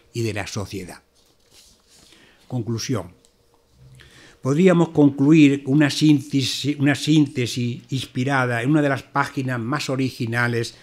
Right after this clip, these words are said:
de los ejercicios espirituales de San Ignacio, que sirven precisamente para preparar una buena elección, lo que se conoce como la meditación de las dos banderas.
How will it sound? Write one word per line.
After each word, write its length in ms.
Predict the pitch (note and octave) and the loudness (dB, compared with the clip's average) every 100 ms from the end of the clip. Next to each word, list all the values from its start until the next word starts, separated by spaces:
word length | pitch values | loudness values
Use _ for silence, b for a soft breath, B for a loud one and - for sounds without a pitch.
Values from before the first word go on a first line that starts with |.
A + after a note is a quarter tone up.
| b b | b b
de 80 | G#2+ | -10
los 180 | G#2 A2+ | -8 -8
ejercicios 720 | G#2+ G#2+ G2 D#3 C3 C#3+ C#3 | -8 -10 -4 -2 -2 -4 -6
espirituales 800 | C3 - A#2 G#2+ A2+ A#2+ A#2+ A2 | -8 -8 -8 -8 -8 -6 -4 -6
de 80 | A2 | -8
San 220 | G#2+ G#2+ | -8 -8
Ignacio, 720 | G#2+ B2+ D3 - G2+ F#2+ G2 _ b b b b b _ | -6 -2 -2 -4 -10 -12 -14 _ b b b b b _
que 120 | G#2+ | -8
sirven 420 | - F3 C#3+ A#2 | 0 2 2 -2
precisamente 880 | G2 A#2 D#3 D3+ C3 A#2+ A2+ - A2+ | -4 -6 -4 -4 -2 -2 -4 -8 -10
para 320 | A2+ G#2+ G2+ | -8 -8 -6
preparar 640 | D#3 D#3 A2+ A2 G#2+ A2 - | -6 -4 -4 -4 -6 -6 -2
una 220 | C3+ A#2 | 0 0
buena 400 | A2 A#2+ G#2+ G#2 | -2 -4 -4 -4
elección, 580 | F#2+ G2 - D#3+ A2 G2 _ _ _ _ | -6 -8 2 2 2 -4 _ _ _ _
lo 80 | - | -16
que 100 | A2+ | -12
se 140 | G#2 | -10
conoce 500 | G2 G#2+ A#2 - A2 | -8 -8 -8 -8 -10
como 240 | - G2+ G2+ | -8 -10 -8
la 120 | G2 | -10
meditación 720 | G2 G2+ G2+ G#2 - A#2+ A#2 | -10 -12 -12 -12 -8 -6 -6
de 120 | G#2+ | -8
las 160 | G2+ G2 | -8 -8
dos 220 | A#2+ A2 | -8 -8
banderas. 800 | F#2+ G2+ G2 A2 F#2 F2+ - - | -10 -10 -6 -6 -8 -14 -16 -18